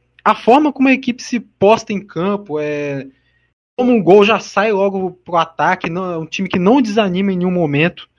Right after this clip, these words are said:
consegue, é, fe-, reações bem rápidas durante os jogos. É, tanto que a, a, apesar de ter perdido o pênalti, a reata-, a reação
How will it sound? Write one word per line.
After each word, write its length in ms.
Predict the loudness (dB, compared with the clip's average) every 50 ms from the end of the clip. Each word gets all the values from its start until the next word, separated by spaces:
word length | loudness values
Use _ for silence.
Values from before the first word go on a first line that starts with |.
| _ _ _ _ -20 -20 _ _
consegue, 500 | -2 -2 -2 0 0 0 0 0 2 4
é, 180 | 4 4 4 2
fe-, 300 | 0 -4 -6 -6 -6 -6
reações 600 | -6 -4 -2 0 2 2 0 2 2 2 2 2
bem 200 | 2 0 0 0
rápidas 680 | 0 2 0 0 0 0 -2 -4 -6 -6 -8 -10 -16 _ _ _ _
durante 380 | -12 -10 -10 -10 -10 -12 -14 -14
os 60 | -10
jogos. 500 | -6 -4 -4 -4 -6 -8 -14 -20 -20 -20 _ _ _ _ _ _ _ _ _ _ _ _ _ _ _ _ _ _ _ _ _ _ _ _ _ _ _ -10
É, 600 | -6 -4 -2 -2 0 0 0 -2 -2 -4 -6 -10 _ _ _ _ _ _ _ _ _ _ _ _ _ _
tanto 160 | -12 -8 -2 0
que 60 | 0
a, 60 | 0
a, 380 | 0 -2 -2 0 2 4 4 2
apesar 460 | 0 -2 -4 -2 0 2 2 2 2
de 60 | 2
ter 100 | 0 -2
perdido 420 | -2 -2 0 0 0 0 -2 -4
o 40 | -4
pênalti, 300 | -2 -2 -2 -2 -2 -2
a 80 | -2 0
reata-, 420 | 0 0 0 0 0 0 0 0
a 60 | 0
reação 680 | -2 -2 -2 -4 -4 -6 -4 -2 -2 -2 -2 -4 -10